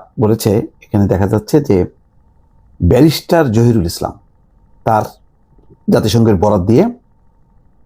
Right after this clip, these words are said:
সে এই খবরটি ছাড়িয়েছে যে আগামী সাত দিনের মধ্যে শেখ হাসিনার পদত্যাগপত্র জাতিসংঘের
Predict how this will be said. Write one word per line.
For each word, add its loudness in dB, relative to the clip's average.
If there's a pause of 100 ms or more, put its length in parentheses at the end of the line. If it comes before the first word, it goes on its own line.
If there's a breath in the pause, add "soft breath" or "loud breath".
(200)
সে 0 (140)
এই -2
খবরটি -2
ছাড়িয়েছে 0
যে 0 (340 soft breath)
আগামী 0
সাত -2
দিনের 4
মধ্যে 2
শেখ -6
হাসিনার -2
পদত্যাগপত্র -2
জাতিসংঘের -2